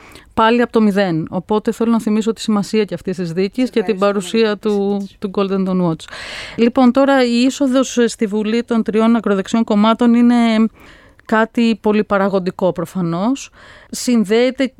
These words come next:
Speaker 1: και με τα δύο πράγματα που είπες, δηλαδή και με την, ε, γενική τάση ανόδου της ακροδεξιάς στην Ευρώπη, που πιστεύω ότι έχει να κάνει ιδιαίτερα με το μεταναστευτικό προσφυγικό.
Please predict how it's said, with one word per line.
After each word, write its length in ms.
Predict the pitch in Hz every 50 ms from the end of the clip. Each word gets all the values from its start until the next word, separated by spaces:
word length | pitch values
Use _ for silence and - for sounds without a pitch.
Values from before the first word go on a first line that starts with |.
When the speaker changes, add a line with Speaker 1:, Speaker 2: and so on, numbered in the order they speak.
| _ _ - 247 -
Speaker 1:
και 140 | - - 233
με 100 | 226 220
τα 140 | 208 220 208
δύο 200 | 185 233 254 233
πράγματα 480 | - 190 185 170 160 175 165 151 175
που 140 | 160 - 180
είπες, 340 | 185 180 - - 214 226 208
δηλαδή 480 | 202 208 196 196 190 175 190 214 220 196
και 180 | - - 240 233
με 140 | 240 233 226
την, 360 | - - 208 196 196 190 185
ε, 340 | 185 180 175 175 175 170 170 -
γενική 460 | - 202 170 202 208 196 180 - 208
τάση 320 | - 202 202 185 - 208 185 180 -
ανόδου 400 | - 196 185 185 190 190 185 196
της 120 | 190 -
ακροδεξιάς 500 | - 180 - 185 175 175 165 - 196 185
στην 160 | - - 196 180
Ευρώπη, 600 | 170 160 180 180 180 175 170 - - 202 202 -
που 180 | _ - 202 190
πιστεύω 480 | - 196 185 - - 208 208 104 101 208
ότι 160 | 196 - 202
έχει 180 | 202 196 -
να 100 | 208 185
κάνει 300 | 180 - 196 190 202 202
ιδιαίτερα 640 | 196 175 180 185 190 190 - 196 185 180 170 165 165 - - - - - - - _ _
με 300 | _ - 196 196 208 208 196 - _ _ _ _ -
το 100 | - 196
μεταναστευτικό 840 | 185 180 - 190 175 175 170 - - 190 - _ - 180 - - 190
προσφυγικό. 680 | 180 - 190 180 - - 180 165 160 - - 165 156 165